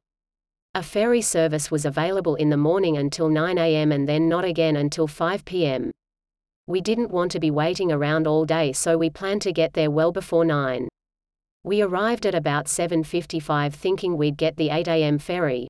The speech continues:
but no, maybe they decided it wasn't worth their effort for two motorbikes. Come eight A M the ferry simply stayed put on the other side of the river.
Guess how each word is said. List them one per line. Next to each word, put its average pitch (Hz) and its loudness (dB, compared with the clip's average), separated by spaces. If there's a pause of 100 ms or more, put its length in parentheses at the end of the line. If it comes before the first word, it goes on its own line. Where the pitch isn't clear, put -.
but 165 0
no, 196 0 (100)
maybe 208 0
they 185 -2
decided 175 -2
it 143 -2
wasn't 185 -2
worth 175 -4
their 147 0
effort 156 -2
for - -4
two 196 -2
motorbikes. 147 -2 (800)
Come 226 0
eight 202 2
A 175 2
M 156 4
the 151 2
ferry 170 -2
simply 208 -2
stayed 165 -2
put 185 -2
on 151 2
the 143 0
other 175 -4
side 175 -2
of 165 -6
the 190 -2
river. 135 -2